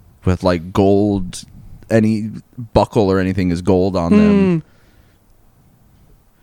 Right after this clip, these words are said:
Speaker 1: Pretty short, like, I'm thinking about those.
Speaker 2: Okay.
Speaker 1: Yeah.
Speaker 2: Don't wait too long. Summer's almost over.
Speaker 1: Yeah, summer is almost over. That's the thing where I'm like, well,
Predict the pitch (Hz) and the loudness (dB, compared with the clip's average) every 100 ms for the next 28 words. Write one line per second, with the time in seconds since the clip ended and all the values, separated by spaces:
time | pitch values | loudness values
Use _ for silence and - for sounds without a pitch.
0 | _ _ - - 135 123 - 107 101 90 | _ _ -4 2 2 2 0 2 2 -2
1 | 95 87 76 - - _ - - _ _ | -4 -4 -4 -6 -16 _ -20 -20 _ _
2 | _ _ _ _ _ _ _ _ _ _ | _ _ _ _ _ _ _ _ _ _
3 | _ - 101 110 87 80 67 65 50 50 | _ -4 0 0 -2 -4 -6 -6 -8 -6
4 | - 285 277 320 302 - 92 76 50 139 | -4 -4 -2 -4 -6 -8 -4 -2 -4 -8
5 | - - _ - 190 262 277 247 254 285 | -14 -20 _ -4 -2 0 0 0 0 0
6 | 226 160 233 233 226 196 226 135 135 123 | -2 -4 -2 0 0 0 2 4 4 4
7 | 175 165 135 127 110 110 95 - 110 107 | 4 4 4 2 2 2 2 2 2 2
8 | 92 90 90 64 92 82 101 113 | 2 0 0 -2 -4 0 0 0